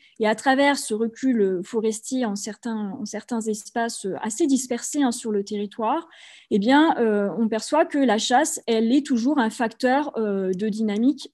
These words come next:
euh, sur cet espace. Alors, donc, euh, grâce à, à la frise chronosystémique, on a souhaité aller un peu plus loin que cette, euh, finalement, cette trajectoire qui semble, euh, euh, voilà, être, euh, être, euh, plutôt en,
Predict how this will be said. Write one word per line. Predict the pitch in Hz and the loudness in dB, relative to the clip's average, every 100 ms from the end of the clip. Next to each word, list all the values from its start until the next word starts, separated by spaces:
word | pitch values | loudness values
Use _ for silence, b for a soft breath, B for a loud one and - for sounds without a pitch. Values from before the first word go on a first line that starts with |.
| 214 | -6
euh, | 196 | -6
sur | 208 - 226 | -8 -14 -10
cet | 233 220 | -8 -6
espace. | 208 - 170 - - _ _ _ B B B B B B | -8 -10 -14 -14 -18 _ _ _ B B B B B B
Alors, | 226 220 226 | 4 4 6
donc, | 262 254 | 2 4
euh, | 240 | 0
grâce | 208 262 285 277 | 4 4 6 6
à, | 240 | 6
à | 220 233 | 6 4
la | 233 247 | 4 2
frise | - 294 - | 0 -2 2
chronosystémique, | 254 240 247 226 240 226 311 392 285 | 2 2 0 -4 0 2 4 2 2
on | 254 233 220 220 | 2 2 0 -2
a | 208 | -2
souhaité | 214 254 247 254 | -2 -2 4 4
aller | 233 | 6
un | 226 - 233 | 6 4 4
peu | 254 | 2
plus | 220 269 | 0 2
loin | 269 294 302 | 4 6 4
que | 277 247 | 2 -2
cette, | - 220 214 | 0 -2 0
euh, | 214 | -2
finalement, | 202 220 208 247 | 0 -2 0 -2
cette | 247 202 | -2 -4
trajectoire | - 226 240 247 262 247 | -2 -2 -2 2 2 2
qui | - | -6
semble, | 202 262 240 214 | -2 2 4 4
euh, | 202 196 190 190 185 b b - | 4 4 2 -2 -6 b b -6
euh, | 190 180 | -2 0
voilà, | 214 180 180 196 185 | 2 2 2 -2 -2
être, | 214 214 - | -4 -4 -4
euh, | 196 180 165 151 - - - - | -4 -4 -4 -6 -8 -10 -14 -12
être, | - 196 - | -12 -12 -8
euh, | 190 175 160 165 - - _ _ _ _ _ | -6 -6 -8 -10 -14 -16 _ _ _ _ _
plutôt | _ - 240 | _ 0 2
en, | 214 196 190 175 170 | 4 0 -4 -6 -8